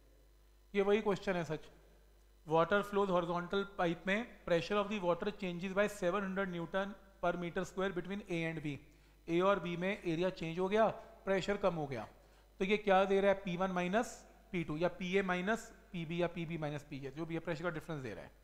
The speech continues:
अब वो क्या कह रहा है, इसमें cross section area दे रहा है, find rate of flow of water। आज मैंने sheet में discuss किया था कि आपको velocity तो दे नहीं रहा, और area flowing, area, volume flowing per second क्या होता है? Area into velocity, ए वन वी वन या ए two V two, Area दोनों दे रहा है,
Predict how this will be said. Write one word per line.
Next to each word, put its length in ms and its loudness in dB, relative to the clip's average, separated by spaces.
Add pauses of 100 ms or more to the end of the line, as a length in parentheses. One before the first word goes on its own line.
(880)
अब 80 2
वो 80 -2
क्या 160 4
कह 140 2
रहा 120 6
है, 180 -4 (260)
इसमें 240 -2
cross 260 4
section 320 -4
area 300 6
दे 160 6
रहा 100 6
है, 200 0
find 300 -2
rate 220 2
of 120 -2
flow 240 2
of 80 -4
water। 280 -2
आज 180 2
मैंने 200 -6 (280)
sheet 200 -4
में 60 -2
discuss 300 -8
किया 220 -6
था 180 -6 (600)
कि 60 6
आपको 280 6
velocity 400 2
तो 80 0
दे 160 4
नहीं 120 0
रहा, 340 2 (400)
और 100 4
area 360 4
flowing, 240 -2 (180)
area, 360 4
volume 260 0
flowing 220 -4
per 140 2
second 300 -4
क्या 100 4
होता 200 4
है? 160 -2
Area 180 2
into 200 -2
velocity, 400 0
ए 120 2
वन 180 2
वी 140 -2
वन 180 2
या 80 4
ए 160 0
two 140 -4
V 140 -4
two, 220 -8
Area 320 0
दोनों 280 0
दे 120 4
रहा 100 2
है, 160 -4